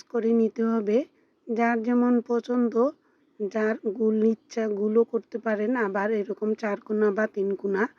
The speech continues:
তৈরিও করে নিতে পারেন। এই বড়াগুলো তৈরি করতে বেশি সময় লাগে না, আর খেতেও ভীষণ সুস্বাদু।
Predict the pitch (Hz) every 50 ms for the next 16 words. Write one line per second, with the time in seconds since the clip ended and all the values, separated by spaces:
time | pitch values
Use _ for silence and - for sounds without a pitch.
0 | _ _ _ _ _ _ _ - 226 214 208 185 214 226 247 233 - - 214 196
1 | 220 214 214 214 202 - 226 214 - 220 208 202 208 202 220 269 - _ _ _
2 | _ _ _ _ _ - 208 214 190 196 214 214 214 208 214 202 240 247 226 220
3 | 247 - - - 233 226 220 226 233 - - 240 226 _ - 254 254 240 247 220
4 | 214 - - 240 226 - - 240 233 233 233 233 220 220 226 226 196 220 226 226
5 | 220 208 254 277 - _ - _ _ _ _ - 190 190 190 220 - - - 220
6 | - - 226 233 254 262 254 214 180 208 196 - - - 233 233 240 285 - -
7 | _ _ _ _ - - - - 233 226 - - - - 233 233 196 202 214